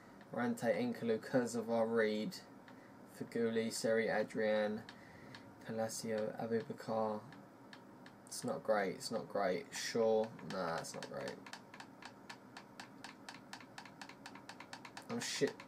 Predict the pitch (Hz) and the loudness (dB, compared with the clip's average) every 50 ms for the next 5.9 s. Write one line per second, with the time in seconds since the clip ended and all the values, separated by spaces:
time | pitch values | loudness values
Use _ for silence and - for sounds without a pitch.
0 | - - - - - - - - 131 123 123 120 - 143 151 151 139 131 123 123 | -14 -14 -14 -14 -16 0 6 8 8 8 8 6 6 8 8 10 10 12 12 12
1 | 120 - - - - - 147 151 147 139 131 120 117 117 117 113 - - - 139 | 12 10 6 0 -2 2 4 6 6 6 6 8 8 8 6 6 4 2 4 6
2 | 131 127 123 - - 131 123 123 120 117 117 - - - - - - - - - | 6 6 4 4 4 6 6 6 4 2 0 -4 -8 -10 -14 -16 -18 -18 -18 -18
3 | - - - - - - - - - - - - - - - - - - - - | -18 -18 -18 -18 -18 -18 -16 -16 -16 -16 -16 -18 -18 -18 -18 -16 -16 -16 -18 -18
4 | - - - - - - - 156 - - - - 123 120 117 120 117 113 110 - | -14 -10 -8 -8 -4 0 2 2 2 4 4 2 4 4 4 4 4 4 4 2
5 | - - - 117 - - - 135 135 131 127 127 127 123 123 127 127 | 0 -4 -4 -4 -6 -2 4 6 8 8 8 8 6 6 4 2 2